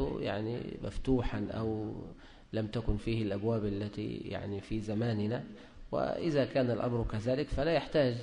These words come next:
إلى أن يتكلم، إذا عرف أن أحدا لا يسمعه اكتفى بطرق الباب، وإذا عرف أنه بحيث يسمعه أحد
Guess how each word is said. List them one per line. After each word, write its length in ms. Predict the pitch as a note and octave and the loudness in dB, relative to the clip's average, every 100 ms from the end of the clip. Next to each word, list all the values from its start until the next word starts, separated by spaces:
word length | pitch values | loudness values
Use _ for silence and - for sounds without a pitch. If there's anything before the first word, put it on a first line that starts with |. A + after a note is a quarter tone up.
| A#2+ - | -6 -4
إلى 220 | B2 A#2 | -2 2
أن 80 | C3+ | 4
يتكلم، 600 | C#3 C3+ E3+ E3+ C#3 - | 2 0 2 2 0 -4
إذا 200 | - G#2 | -4 -2
عرف 340 | G#2 C3 A#2+ G#2+ | 0 2 2 0
أن 140 | A#2 | 0
أحدا 300 | A2+ - A#2 | 0 0 0
لا 180 | G#2+ C3+ | 2 4
يسمعه 460 | C3 - C3 C#3+ - - - - C3+ | 2 2 4 4 2 -8 -12 -12 -8
اكتفى 440 | - F#3+ F3+ C3 | -2 0 4 4
بطرق 420 | B2+ B2+ D#3+ - | 4 6 4 4
الباب، 340 | D#3+ D#3 F3+ F3 - - - - | 4 6 4 2 -6 -10 -10 -2
وإذا 220 | A2+ A2+ | 0 2
عرف 280 | C3 E3+ D3+ - - - A#2 | 4 4 2 0 -4 -6 0
أنه 240 | B2 B2+ | 2 2
بحيث 440 | A2+ A#2+ C3 - | 0 0 0 4
يسمعه 640 | G#2+ G#2+ - C3 A#2 G#2+ G#2 | 4 4 4 4 6 4 4
أحد 220 | - | 4